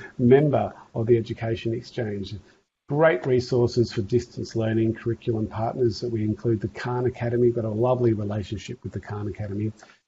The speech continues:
Pixar, uh, Pixar, fantastic company we've been collaborating with, some fantastic resources in a program called Pixar in a Box, and a group called Better Lessons, which is, uh, a curriculum-based,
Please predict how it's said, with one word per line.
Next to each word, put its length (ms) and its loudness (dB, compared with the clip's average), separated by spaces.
Pixar, 640 6
uh, 240 6
Pixar, 960 4
fantastic 680 2
company 420 4
we've 180 0
been 160 4
collaborating 640 0
with, 220 -4
some 560 -6
fantastic 580 0
resources 680 -2
in 80 -2
a 40 -6
program 380 -4
called 260 -6
Pixar 440 -4
in 80 -4
a 40 -6
Box, 440 -8
and 140 4
a 20 4
group 220 2
called 240 2
Better 220 4
Lessons, 680 -2
which 200 -6
is, 220 -4
uh, 220 -6
a 60 -8
curriculum-based, 840 -2